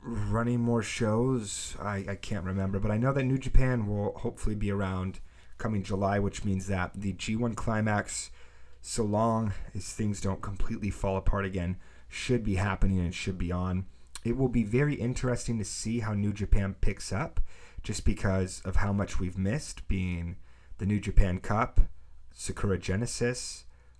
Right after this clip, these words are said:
um, God, Dominion,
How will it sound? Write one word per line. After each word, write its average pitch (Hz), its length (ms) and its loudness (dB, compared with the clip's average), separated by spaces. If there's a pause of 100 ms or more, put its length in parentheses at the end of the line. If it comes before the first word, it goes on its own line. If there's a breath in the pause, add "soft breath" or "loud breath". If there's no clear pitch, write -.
(140)
um, 90 600 -4 (1300)
God, 98 460 -2
Dominion, 117 800 2